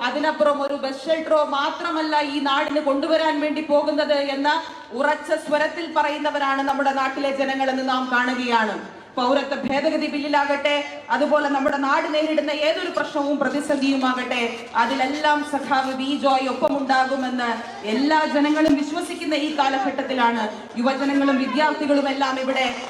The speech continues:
അണിനിരന്നുകൊണ്ട് ഒരുമിച്ച് നിന്നുകൊണ്ട് ഇങ്ങനെ ഒരു പരിപാടി സംഘടിപ്പിക്കാൻ വേണ്ടി തീരുമാനിക്കുന്നത്. തീർച്ചയായും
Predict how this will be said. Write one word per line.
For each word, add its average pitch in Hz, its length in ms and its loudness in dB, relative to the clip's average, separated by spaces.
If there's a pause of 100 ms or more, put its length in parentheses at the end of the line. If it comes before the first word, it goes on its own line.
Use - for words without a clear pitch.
(100)
അണിനിരന്നുകൊണ്ട് 277 840 2
ഒരുമിച്ച് 320 480 0
നിന്നുകൊണ്ട് 269 480 2
ഇങ്ങനെ 262 200 -2
ഒരു 269 100 -2
പരിപാടി 269 460 0
സംഘടിപ്പിക്കാൻ 254 760 -2
വേണ്ടി 226 200 -2
തീരുമാനിക്കുന്നത്. 208 840 0 (300)
തീർച്ചയായും 285 760 2